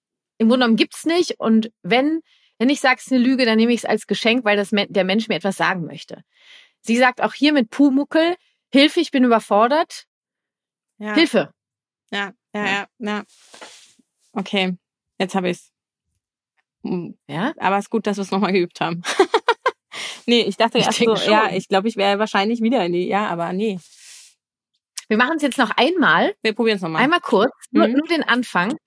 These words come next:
Speaker 1: weil
Speaker 2: Ja.
Speaker 1: ich bin mir jetzt unsicher, ob du das wirklich so meinst. Aua, aua!
Speaker 2: Oh, Frieda,
Speaker 1: Aua!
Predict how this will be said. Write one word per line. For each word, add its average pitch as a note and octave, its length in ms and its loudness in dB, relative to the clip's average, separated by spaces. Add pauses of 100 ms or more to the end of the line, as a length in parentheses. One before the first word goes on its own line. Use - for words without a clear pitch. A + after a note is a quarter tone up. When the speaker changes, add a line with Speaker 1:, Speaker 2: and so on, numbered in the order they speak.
Speaker 1:
weil G#3+ 240 0
Speaker 2:
Ja. G3+ 60 -4
Speaker 1:
ich - 120 -8
bin A#3 140 0
mir A#3+ 100 2
jetzt A#3+ 140 0
unsicher, B3+ 500 -2
ob A3+ 120 -6
du A#3 120 -4
das G#3+ 200 -6
wirklich A3 240 -6
so G#3 80 -8
meinst. D#3 200 -8 (320)
Aua, F4 460 4
aua! F#4+ 400 6 (880)
Speaker 2:
Oh, - 20 -2
Frieda, C#4 260 0
Speaker 1:
Aua! G#4+ 500 0